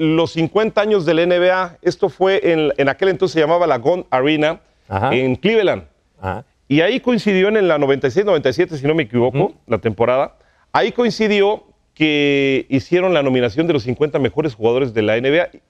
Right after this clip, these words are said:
Speaker 1: Yo trabajaba para la revista Viva Basket
Speaker 2: Ajá.
Speaker 1: hace muchísimos años, una revista que la verdad es que sí la rifó en el tema del básquetbol.
Speaker 2: Ujú.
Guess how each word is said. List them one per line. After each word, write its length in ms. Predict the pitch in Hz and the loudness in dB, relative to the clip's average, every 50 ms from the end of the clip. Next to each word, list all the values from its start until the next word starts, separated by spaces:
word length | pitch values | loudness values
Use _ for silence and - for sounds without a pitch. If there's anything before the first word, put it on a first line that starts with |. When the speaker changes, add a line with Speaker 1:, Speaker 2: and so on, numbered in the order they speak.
| _ | _
Speaker 1:
Yo 260 | 156 135 170 202 208 | -4 0 0 0 0
trabajaba 540 | 208 - 208 190 185 165 160 190 190 196 - | 0 0 0 0 0 0 0 0 -2 0 -2
para 220 | - 170 151 151 147 | -2 0 0 0 2
la 120 | 139 135 | 2 0
revista 400 | 127 123 139 143 170 165 - 156 | 0 0 0 0 -2 -2 -2 -2
Viva 240 | 135 143 165 151 147 135 | -2 0 0 0 0 0
Basket 400 | 156 160 151 - _ 135 120 - _ _ _ _ _ _ _ _ _ _ | 0 -2 -4 -4 _ -6 -6 -6 _ _ _ _ _ _ _ _ _ _
Speaker 2:
Ajá. 320 | - 120 - - 131 139 120 | -8 -8 -4 -2 0 0 0
Speaker 1:
hace 140 | 127 113 147 | 0 0 -2
muchísimos 460 | 135 127 - 151 131 147 147 131 - 156 | -4 -2 -4 -4 -2 -2 -2 0 0 0
años, 180 | 156 156 120 | -2 -2 -2
una 140 | 143 151 143 | -2 -2 0
revista 320 | 123 131 139 135 - 147 | 0 0 -2 -2 -4 -8
que 200 | - - 117 104 | -4 -2 -2 -2
la 120 | 92 90 92 | 0 0 -2
verdad 180 | 92 92 101 | 0 0 0
es 80 | 104 - | -2 -4
que 120 | - 104 | -6 -10
sí 120 | 87 - 101 | -12 -6 -4
la 100 | 101 101 | -4 -4
rifó 300 | 95 98 92 - 104 104 98 | -4 -4 -4 -2 -2 -2 -2
en 80 | 90 87 | -4 -6
el 160 | 73 62 - | -8 -8 -4
tema 180 | - 120 123 | -2 0 0
del 100 | 123 135 | 0 2
básquetbol. 420 | 135 151 - - 190 160 185 208 214 | 0 0 0 -2 0 0 0 0 0
Speaker 2:
Ujú. 80 | - | -4